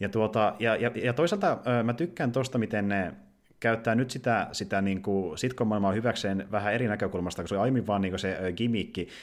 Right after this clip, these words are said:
niin nyt se on enemmän niinku semmonen, ny-, nyt ne niinku luo sitä entistä enemmän semmoista niinku mentaalista turvapaikkaa Wandalle. Niinku, että se piilottaa kaiken niihin jaksoihin, niinku tuokin, että se vetää just joku lopputekstit siihen niinku päälle, ja yrittää silleen niinku välttää kaiken sen dramaattisuuden. He vet-, vetää niinku, ö,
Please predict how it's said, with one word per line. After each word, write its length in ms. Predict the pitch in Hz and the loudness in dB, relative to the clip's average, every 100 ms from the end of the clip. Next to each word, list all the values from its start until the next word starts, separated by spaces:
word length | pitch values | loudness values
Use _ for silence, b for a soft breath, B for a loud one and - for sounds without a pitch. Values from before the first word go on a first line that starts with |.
| B | B
niin 120 | 92 104 | 0 0
nyt 120 | 123 | 2
se 80 | 123 | 2
on 40 | |
enemmän 240 | 120 110 | 2 2
niinku 160 | 104 95 | 0 -2
semmonen, 460 | 101 98 101 98 B B B B _ - | 0 2 2 0 B B B B _ -12
ny-, 120 | 98 120 | -4 -2
nyt 160 | 139 | 0
ne 80 | 196 107 | -2 -2
niinku 160 | 131 123 | 0 2
luo 100 | 120 | 2
sitä 140 | 127 | 2
entistä 280 | 147 127 110 | -2 -2 0
enemmän 260 | 135 123 101 | 0 0 0
semmoista 340 | 101 98 104 | -2 -2 -2
niinku 260 | 101 104 104 | -2 -2 0
mentaalista 420 | 123 135 123 95 | 0 2 0 -2
turvapaikkaa 760 | - 127 98 82 80 76 78 78 | 0 0 0 -2 -4 -4 -6 -4
Wandalle. 460 | 82 82 76 76 - | -4 -6 -8 -10 -10
Niinku, 200 | 95 95 | -6 -4
että 120 | 98 | -4
se 360 | 107 104 80 69 - - _ | 0 -2 -2 -10 -18 -20 _
piilottaa 540 | 139 165 123 - 101 95 | 0 2 2 0 -2 0
kaiken 420 | 110 107 104 92 | 0 0 -2 -2
niihin 160 | 92 | -2
jaksoihin, 280 | 95 98 95 | -2 0 -2
niinku 140 | 98 104 | -2 0
tuokin, 160 | 117 | 0
että 80 | 113 | 0
se 80 | 120 | 0
vetää 160 | 123 | 2
just 160 | 113 - | 0 0
joku 200 | 107 117 | -2 0
lopputekstit 600 | 117 117 101 95 95 87 | 0 -2 -2 -2 -4 -6
siihen 160 | 90 87 | -4 -4
niinku 140 | 87 | -2
päälle, 400 | 101 95 82 78 - B | 2 2 0 -4 -10 B
ja 40 | 98 | -6
yrittää 200 | 98 104 | -2 0
silleen 220 | 104 104 | 2 0
niinku 280 | 98 101 - 113 98 120 | 0 -2 -6 -8 -4 0
välttää 360 | 123 120 95 | 2 2 -2
kaiken 260 | 98 98 90 | 0 -2 0
sen 80 | 90 | -2
dramaattisuuden. 580 | 98 92 90 87 87 98 | -2 -2 -2 -4 -2 0
He 80 | |
vet-, 180 | 113 113 | -2 -2
vetää 240 | 110 117 101 | 0 0 2
niinku, 180 | 101 98 | 2 0
ö, 260 | 95 95 | 2 0